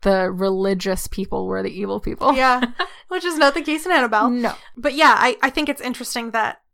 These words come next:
Speaker 2: they go to the Catholic Church and it doesn't help them.
Speaker 1: Yeah.
Speaker 2: So it would be interesting if James Wan's intention was to kind of subvert the idea that it was Rosemary's fault that
Speaker 1: Yeah,
Speaker 2: this happened
Speaker 1: because
Speaker 2: because she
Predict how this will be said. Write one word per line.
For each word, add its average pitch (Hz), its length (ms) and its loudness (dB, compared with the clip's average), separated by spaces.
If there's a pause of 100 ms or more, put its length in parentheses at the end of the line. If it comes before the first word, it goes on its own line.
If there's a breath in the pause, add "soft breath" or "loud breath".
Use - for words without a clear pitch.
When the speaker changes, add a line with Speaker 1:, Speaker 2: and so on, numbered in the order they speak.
(140)
Speaker 2:
they 247 300 -2
go 240 280 2
to 285 60 2
the 269 80 0
Catholic 311 440 2
Church 370 360 -2
and 269 140 0
it 226 180 -8
doesn't 233 340 0
help 262 280 -6
them. - 240 -4
Speaker 1:
Yeah. 202 280 2 (100)
Speaker 2:
So 294 260 6
it 285 80 4
would 294 100 2
be 311 120 2
interesting 330 420 -2
if 254 140 0
James 240 280 -2
Wan's 226 380 0
intention 226 600 -8
was 214 220 -6
to 240 60 -6
kind 233 240 -4
of 214 80 -4
subvert 254 460 0
the 226 140 -6
idea 214 320 -2
that 214 100 -4
it 208 80 -10
was 208 160 -8
Rosemary's 208 680 -6
fault 208 540 -2
that 220 220 2
Speaker 1:
Yeah, 214 460 4
Speaker 2:
this 180 60 2
happened 214 360 2
Speaker 1:
because - 0 -
Speaker 2:
because 254 200 0
she 220 360 -8